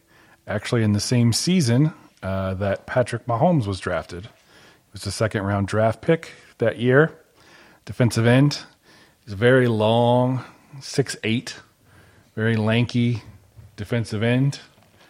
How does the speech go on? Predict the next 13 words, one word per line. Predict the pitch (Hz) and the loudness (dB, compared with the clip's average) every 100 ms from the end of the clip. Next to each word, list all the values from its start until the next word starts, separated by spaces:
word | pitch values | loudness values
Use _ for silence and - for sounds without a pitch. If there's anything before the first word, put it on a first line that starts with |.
| _ - - _ - | _ -20 -20 _ -6
Never | 139 175 185 185 | 0 4 4 4
really | 160 156 147 | 6 8 8
was | 131 127 120 | 8 6 4
quite | 117 135 120 | 4 4 4
able | 120 117 110 | 2 0 0
to | |
put | 104 131 | -2 -2
it | 110 | 0
all | 113 | 0
together. | 107 98 104 92 92 92 - _ - - _ _ - - _ _ - - | 0 -2 -2 0 -2 -6 -14 _ -20 -20 _ _ -20 -20 _ _ -20 -10
But | - - | -6 -6
he, | - 143 123 | -2 0 4
uh, | 123 104 101 98 | 4 4 2 -2